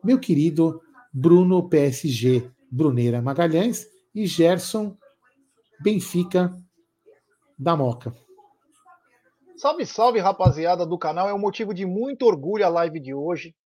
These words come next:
Speaker 2: Temos nosso irmão de volta. Tá bem, tá sadio, tá corado. Mesmo perdendo muito sangue, ele está de volta. E é uma satisfação ter ele aqui. Muito obrigado por estar de volta.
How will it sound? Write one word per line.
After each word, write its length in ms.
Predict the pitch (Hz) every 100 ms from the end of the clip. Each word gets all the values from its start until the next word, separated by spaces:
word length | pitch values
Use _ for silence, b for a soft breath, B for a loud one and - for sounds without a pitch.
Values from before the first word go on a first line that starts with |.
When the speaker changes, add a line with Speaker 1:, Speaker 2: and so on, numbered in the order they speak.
| _ _
Speaker 2:
Temos 260 | 170 180 143
nosso 300 | 170 - 170
irmão 300 | 143 160 151
de 120 | 131
volta. 520 | 113 151 165 196 226 _ _ _
Tá 120 | 190
bem, 460 | 165 151 180 185 175 _ _ _ _ _ -
tá 160 | 190
sadio, 500 | - 185 131 139 180
tá 140 | 180 180
corado. 640 | 214 180 175 180 170 170 _ _ _ _ _ _ _ _ _ -
Mesmo 240 | 175 190
perdendo 400 | 185 185 180 190
muito 380 | 175 190 196 185
sangue, 400 | - 185 185 170
ele 120 | 170
está 260 | - - 180
de 100 | 147
volta. 560 | 113 147 170 170 151 _ _ _ _ -
E 80 |
é 60 | 180
uma 140 | 185
satisfação 800 | 180 180 - - 175 175 - 170 165
ter 160 | 190
ele 380 | 165 170 175 160
aqui. 420 | 143 - 160 156 _
Muito 240 | 180 208 226
obrigado 640 | 185 160 151 170 165 160
por 140 | 160
estar 220 | 160 - 151
de 100 | 135
volta. 400 | 147 160 160